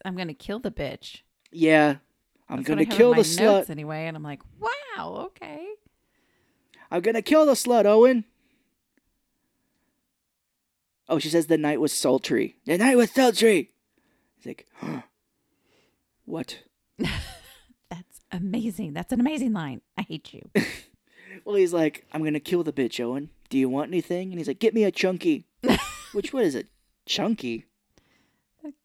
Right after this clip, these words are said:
Speaker 1: candy bar? Or, like, nuts and chocolate?
Speaker 2: Oh, yeah, chunky. It is a candy bar.
Speaker 1: Oh, I'll be damned.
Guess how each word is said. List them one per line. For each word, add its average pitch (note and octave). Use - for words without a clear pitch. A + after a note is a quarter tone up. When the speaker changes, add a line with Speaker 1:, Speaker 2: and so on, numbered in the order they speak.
Speaker 1:
candy G#3
bar? F4
Or, F3+
like, E3
nuts F3
and F3+
chocolate? B3+
Speaker 2:
Oh, G#3
yeah, F#3
chunky. F3
It D#3+
is E3
a D#3+
candy F3
bar. D3+
Speaker 1:
Oh, E4
I'll E4
be F4
damned. E4+